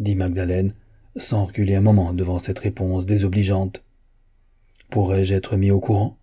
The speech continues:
demanda le capitaine avec le calme le plus courtois. N'épargnez pas ma susceptibilité. Ayez l'obligeance de me tout dire. Et maintenant, en termes clairs et nets, que vous a-t-on raconté ?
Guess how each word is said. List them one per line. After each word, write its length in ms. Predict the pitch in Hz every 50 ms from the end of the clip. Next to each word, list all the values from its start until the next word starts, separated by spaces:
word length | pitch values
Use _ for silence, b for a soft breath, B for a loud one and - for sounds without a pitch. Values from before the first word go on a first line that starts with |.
| _ _ _ _ _ _ _ _ _ _ -
demanda 380 | 117 117 104 107 107 104 110
le 100 | 101 101
capitaine 500 | 101 - 107 98 113 101 - 117 127 123
avec 200 | 113 101 98 -
le 80 | - 101
calme 380 | 98 - 104 95 92 95 95 95
le 80 | 95
plus 140 | - - 101
courtois. 520 | - 98 - - - 107 98 98 - - _ _ _ _ _ _ _ _ _ _ 320
N'épargnez 520 | 202 180 190 185 - 165 151 131 117 110 101
pas 220 | - - 92 87
ma 200 | 90 87 87 85
susceptibilité. 1000 | - - 98 - - 101 - - - 95 87 87 85 92 87 - - 92 101 - _ _ _ _ _ _ _ _ _ _ _ -
Ayez 220 | - 185 156 165
l'obligeance 640 | 160 160 143 151 151 131 147 170 190 175 160 - -
de 80 | 208 147
me 120 | 135 131
tout 140 | 113 123 113
dire. 300 | 95 95 90 85 85 - - _ _ _ _ _ _ _ _ _ _ _ _
Et 160 | - 135 117
maintenant, 600 | 110 107 107 107 107 - 113 107 101 101 117 131 156 - _
en 140 | - 123 98
termes 340 | - 110 101 98 101 104 98
clairs 400 | - - 104 101 101 107 107 104
et 60 | 107
nets, 400 | 104 107 110 131 131 - - - _ _ _ _ _ _ _
que 120 | - - 110
vous 300 | 104 95 92 98 95 98
a-t-on 320 | 95 - - 98 95 92
raconté ? 680 | 87 - 95 90 - 101 98 90 - 120 117 131 -